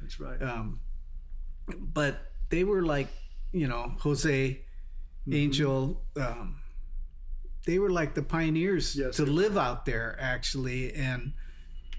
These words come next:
Speaker 2: town was really the place where all the surf was, where all the surfers were, where all the surf spots were. And I remember, you know, even after going to the country a lot, th-,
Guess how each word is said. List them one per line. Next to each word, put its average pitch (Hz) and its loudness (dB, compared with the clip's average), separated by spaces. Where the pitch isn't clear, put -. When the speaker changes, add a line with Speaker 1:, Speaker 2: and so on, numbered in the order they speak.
Speaker 2:
town 190 4
was 131 2
really 147 4
the 135 -2
place 135 0
where 143 2
all 143 2
the 139 2
surf 160 2
was, 123 0
where 135 0
all 139 4
the 135 4
surfers 160 2
were, 120 0
where 143 4
all 143 4
the 139 4
surf 262 2
spots 117 0
were. 117 -2
And 113 -4
I 143 -4
remember, 160 2
you 180 -2
know, 139 2
even 180 2
after 147 0
going 165 2
to 220 2
the 135 2
country 143 2
a 127 2
lot, 139 0
th-, 78 -2